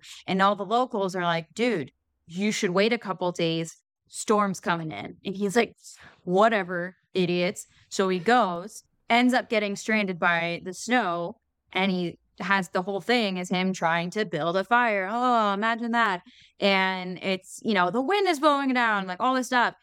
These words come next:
He even tries to kill his dog to, so they can, like, climb in him and stay warm, but his, like, joints all freeze up and he ends up dying. And the dog trots off to the next town.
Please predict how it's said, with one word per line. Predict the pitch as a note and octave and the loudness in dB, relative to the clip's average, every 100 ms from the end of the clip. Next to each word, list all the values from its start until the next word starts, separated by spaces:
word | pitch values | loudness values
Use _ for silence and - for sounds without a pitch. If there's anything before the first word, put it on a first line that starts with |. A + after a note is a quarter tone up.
| _ | _
He | - G#3+ G3+ F#3+ | -4 0 2 0
even | F#3 A3+ A#3+ A#3+ | -2 -2 0 0
tries | A3 A3+ A#3+ A3+ - | 0 0 0 -2 -6
to | |
kill | F#3+ - A3+ | -10 -2 0
his | G#3 E3 | 0 0
dog | A3+ A3 F3 E3+ F3+ - | 2 4 4 2 -4 -6
to, | F#3+ E3+ | -4 -2
so | F#3 | -2
they | F3 E3+ | -2 -4
can, | F3 | -2
like, | E3+ E3 D#3 | 0 0 -2
climb | - F3+ F#3+ F#3 | -2 0 0 0
in | F3+ | 0
him | F3+ F3 F3 E3+ E3+ _ _ _ | -2 -2 -2 -4 -8 _ _ _
and | - F3 E3+ | -4 -2 -2
stay | - F#3+ F3 | -2 0 0
warm, | D#3 F#3+ A3 E3+ E3+ A3+ _ _ | -2 2 4 4 0 -4 _ _
but | D#3+ D#3 F#3 F#3 | -4 0 0 -2
his, | F3+ F3+ | -4 -2
like, | F3 D#3 | -2 -4
joints | D#3 G3+ G3+ G#3 G3+ | -2 0 0 -2 -2
all | - E3 | 2 2
freeze | D#3 F3+ E3+ D#3+ | 0 -4 -2 0
up | E3 D#3+ - - - _ - | 0 0 -6 -18 -20 _ -8
and | F3+ E3+ E3 E3+ F3+ | -2 0 0 0 0
he | A3 | 0
ends | A#3 A#3+ | 2 0
up | C4+ | 2
dying. | A#3+ D#4 E3 D#3 F#3+ _ _ - | 2 2 -4 -10 -12 _ _ -2
And | G3 F#3+ F#3+ F#3+ F#3 - | 0 2 0 -6 -8 -6
the | |
dog | F#3 G3+ G3+ G#3 G3 F3+ | 0 4 6 4 0 -6
trots | - G#3+ F3+ - | -6 -2 0 0
off | F#3 E3+ | 0 0
to | - | -4
the | E3 | -6
next | D#3 - - | -6 -6 -10
town. | - - | -12 -12